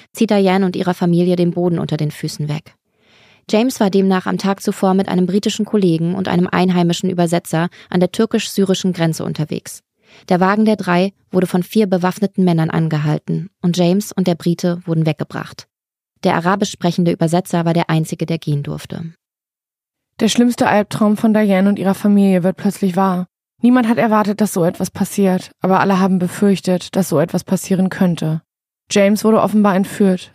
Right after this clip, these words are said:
Speaker 2: aber von wem? Einige Tage nach dem Anruf bekommen James' Eltern Besuch von einem F-B-I-Agenten. Diane hofft auf Hilfe, aber der Mann wirkt auf sie unvorbereitet, fast schon unfähig. Es scheint nicht so, als sei er mit den Gegebenheiten vor Ort vertraut.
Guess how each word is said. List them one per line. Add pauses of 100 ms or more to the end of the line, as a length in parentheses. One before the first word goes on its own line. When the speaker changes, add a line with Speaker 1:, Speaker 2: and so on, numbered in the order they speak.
Speaker 2:
aber
von
wem? (560)
Einige
Tage
nach
dem
Anruf
bekommen
James'
Eltern
Besuch
von
einem
F-B-I-Agenten. (420)
Diane
hofft
auf
Hilfe, (360)
aber
der
Mann
wirkt
auf
sie
unvorbereitet,
fast
schon
unfähig. (220)
Es
scheint
nicht
so,
als
sei
er
mit
den
Gegebenheiten
vor
Ort
vertraut.